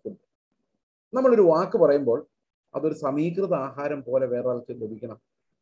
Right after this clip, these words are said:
എന്ന് പറഞ്ഞാൽ അവൻ ആരോഗ്യം ഉണ്ടാകണം, അവൻ തലവേദന തുടങ്ങരുത്. നമ്മളൊരു വാക്ക് പറഞ്ഞു കഴിഞ്ഞ ഉടനെ തലവേദന തുടങ്ങുന്നതല്ല സമീകൃത ആഹാരം, ആ തലവേദന മാറുന്നതാണ്. ആളുകളോട്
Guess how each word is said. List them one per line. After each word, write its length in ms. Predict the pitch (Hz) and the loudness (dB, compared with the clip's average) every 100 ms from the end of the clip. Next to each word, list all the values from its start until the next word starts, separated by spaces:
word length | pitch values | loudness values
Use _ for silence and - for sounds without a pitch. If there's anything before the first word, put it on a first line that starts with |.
| _ _ _ - | _ _ _ -4
എന്ന് 120 | 135 147 | 0 4
പറഞ്ഞാൽ 240 | 139 147 | 4 2
അവൻ 140 | 139 | 0
ആരോഗ്യം 460 | 123 131 147 165 139 | -2 0 0 2 2
ഉണ്ടാകണം, 380 | 123 131 117 107 _ _ _ _ | 2 2 0 -8 _ _ _ _
അവൻ 80 | 123 135 | -8 -4
തലവേദന 420 | 123 131 143 151 135 | 0 2 2 2 0
തുടങ്ങരുത്. 380 | 131 127 104 101 _ _ _ _ _ _ _ | -2 -4 -6 -10 _ _ _ _ _ _ _
നമ്മളൊരു 320 | 123 147 156 143 | -4 0 2 2
വാക്ക് 240 | 135 151 165 | 0 -2 0
പറഞ്ഞു 240 | 139 143 | 0 0
കഴിഞ്ഞ 160 | 143 135 | -2 -2
ഉടനെ 160 | 135 143 131 | -2 -4 -2
തലവേദന 460 | 120 123 147 156 175 180 - _ _ _ - | 0 2 4 2 2 -2 -8 _ _ _ -4
തുടങ്ങുന്നതല്ല 540 | 135 151 170 160 135 143 | 0 2 2 2 2 0
സമീകൃത 480 | 143 135 139 147 135 127 | -2 -4 -2 0 0 0
ആഹാരം, 280 | 135 147 165 127 | -2 -4 -4 -6
ആ 40 | - | -2
തലവേദന 400 | 120 127 139 147 131 113 | 2 4 4 2 -2 -6
മാറുന്നതാണ്. 540 | 117 139 147 127 101 _ _ _ _ _ _ _ _ _ _ _ _ _ _ _ _ - | -6 -4 -2 -4 -6 _ _ _ _ _ _ _ _ _ _ _ _ _ _ _ _ -2
ആളുകളോട് 360 | 131 143 151 | 0 2 0